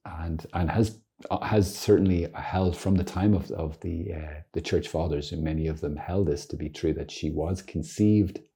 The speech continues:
immaculately. She was conceived free of sin. So just like Eve, she is a new Eve, uh, in many, many ways, but especially in this way that she, what, like Eve,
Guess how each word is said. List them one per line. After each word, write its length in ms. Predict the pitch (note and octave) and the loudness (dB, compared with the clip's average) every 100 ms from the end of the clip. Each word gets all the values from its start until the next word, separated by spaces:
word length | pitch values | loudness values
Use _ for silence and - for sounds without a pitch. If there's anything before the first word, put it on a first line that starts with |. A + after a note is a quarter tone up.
| _ | _
immaculately. 840 | - F2 F#2 G2 - F#2 C#2+ C#2 - - - | -6 -2 0 0 0 -2 -2 -6 -10 -18 -10
She 260 | - B2 | 2 6
was 140 | B2+ B2 | 6 6
conceived 640 | A2 - G2 F#2+ G2+ - - | 2 4 6 6 4 -2 -16
free 460 | - - A2+ A#2 G2+ | -12 4 6 8 4
of 200 | F2 E2+ | 0 -4
sin. 520 | - - D2 D#2 D2+ _ | -2 0 0 -4 -12 _
So 160 | - | -4
just 480 | E2+ F2 C#3+ C#3 - | -4 2 6 6 6
like 240 | C3 A2 - | 4 4 6
Eve, 400 | B2 G2 D#2+ - | 4 4 2 -4
she 180 | - | 0
is 140 | G2 F#2+ | 0 4
a 40 | |
new 240 | G2 B2 B2 | 8 8 8
Eve, 340 | G2+ F#2 E2+ - _ - _ - | 6 2 0 -8 _ -20 _ -10
uh, 40 | |
in 220 | E2 F2+ F#2+ | -4 2 4
many, 200 | A#2 A2 | 6 6
many 260 | F#2+ F2 | 6 4
ways, 380 | D#2 D#2 D#2 - _ - | 2 0 0 -4 _ -2
but 100 | F2 | -2
especially 580 | - G#2 F#2+ - F#2 | 0 -2 -2 0 0
in 120 | F#2 F2+ | 2 2
this 240 | F2 - | 0 0
way 180 | E2 D#2+ | 0 0
that 220 | D#2 D2+ | -2 -4
she, 420 | - - F2 E2 | -6 -2 -2 -2
what, 240 | F2+ G#2+ - | -4 -6 -2
like 440 | G2+ G2 F#2+ - | 2 2 0 -6
Eve, 280 | E2 E2+ - | -6 -6 -10